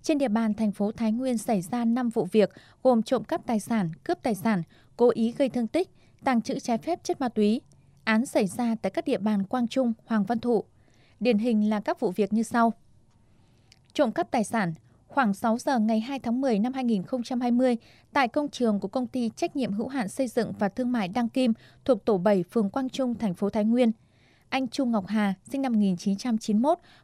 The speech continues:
có hộ khẩu thường trú tại tổ bảy, phường Quang Trung, thành phố Thái Nguyên. Anh Hà là phó phòng thị trường của công ty, đến công trường phát hiện cửa cabin máy robot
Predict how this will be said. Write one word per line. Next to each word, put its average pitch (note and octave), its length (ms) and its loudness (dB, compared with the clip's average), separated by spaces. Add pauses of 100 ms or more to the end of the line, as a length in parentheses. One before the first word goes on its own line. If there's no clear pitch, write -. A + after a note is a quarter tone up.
có B3 160 6
hộ C#4+ 100 2
khẩu G#3+ 240 0
thường F#3+ 260 0
trú G3+ 260 0
tại C4+ 120 0
tổ G3+ 160 -4
bảy, F#3 240 2
phường G3 260 0
Quang A#3 220 -4
Trung, A#3+ 200 -4
thành G3+ 200 -4
phố G3+ 160 -2
Thái G#3+ 160 -2
Nguyên. A#3 260 4 (600)
Anh C4 180 0
Hà A3 260 0
là G3 160 2
phó G#3 220 2
phòng A3+ 220 -2
thị A3 160 -4
trường G3+ 240 2
của F3+ 80 -6
công A3+ 160 -2
ty, A#3+ 280 2 (300)
đến A#3 220 4
công D4 200 -2
trường G#3 320 2 (120)
phát F4+ 160 -2
hiện B3 180 -2 (100)
cửa G3+ 260 4
cabin B3 340 0
máy G#3+ 240 2
robot C4 320 2